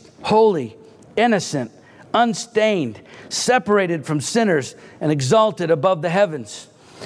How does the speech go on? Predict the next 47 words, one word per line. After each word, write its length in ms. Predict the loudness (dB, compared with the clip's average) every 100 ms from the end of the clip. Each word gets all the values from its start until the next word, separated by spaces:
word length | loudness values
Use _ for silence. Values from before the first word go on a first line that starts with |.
| -6
He 140 | 2 4
has 320 | 4 2 2
no 160 | 0
need, 260 | 2 0 2
like 240 | 2 2
those 240 | 0 -2 0
high 200 | 0 0
priests, 400 | 0 -2 -2 -2
to 120 | 0
offer 320 | 2 2 -2
sacrifices 920 | 0 2 2 -2 -2 0 0 0 -4 0
daily, 420 | 2 2 0 -6 -10 -10
first 340 | 0 2 0
for 120 | 0 0
his 180 | 2
own 240 | 2 0 -2
sins 360 | -2 0 0
and 140 | 0 2
then 180 | 0 0
for 140 | 0
those 280 | 2 2 0
of 120 | -2
the 80 | -2
people, 480 | 0 0 0 -2 0
since 320 | 0 -2 0
he 140 | -2
did 280 | 2 2 2
this 240 | -2 -2
once 400 | 0 2 2 -2
for 220 | -2 2 6
all 460 | 6 4 0 -6 -16 -20 -14 -2
when 180 | 0
he 120 | 2 4
offered 420 | 4 2 0 2
up 160 | 2
himself." 680 | 0 -2 2 2 2 -4 -16 -20 -20 _ _ _ -8
For 80 | -2
the 100 | 2
law 260 | 4 6 4
appoints 440 | 0 -2 -2 -2
men 220 | 0 0
in 80 | 2
their 120 | 2
weakness 520 | 2 2 0 -2 -2 0
as 140 | 0
high 260 | 2 2 2
priest, 500 | 2 2 2 -4